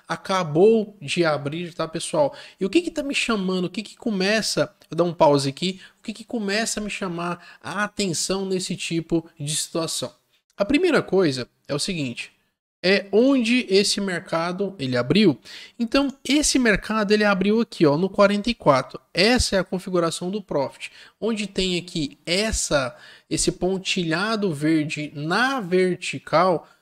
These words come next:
identifica aqui onde foi o leilão de abertura. E aqui no Volume Price ele fica o quê? Ele fica com a barra branca. Então, esse mercado ele abriu a quarenta e quatro,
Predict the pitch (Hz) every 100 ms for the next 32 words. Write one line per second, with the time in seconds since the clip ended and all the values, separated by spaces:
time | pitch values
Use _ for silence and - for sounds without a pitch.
0 | _ 226 214 233 - 220 214 208 202 208
1 | 214 - 202 226 233 202 208 - 180 185
2 | 190 190 196 180 170 160 180 175 180 190
3 | 190 175 135 123 - _ 220 208 226 208
4 | 208 208 202 - 175 180 185 202 180 180
5 | 175 196 - 160 - - - 156 147 165
6 | - 180 151 156 170 180 180 _ - 135
7 | 147 175 151 - - _ _ _ - 190
8 | 208 226 - - - 254 - 254 214 -
9 | 180 160 151 135 131 190 240 - 196 185
10 | 175 170 - 135 143 -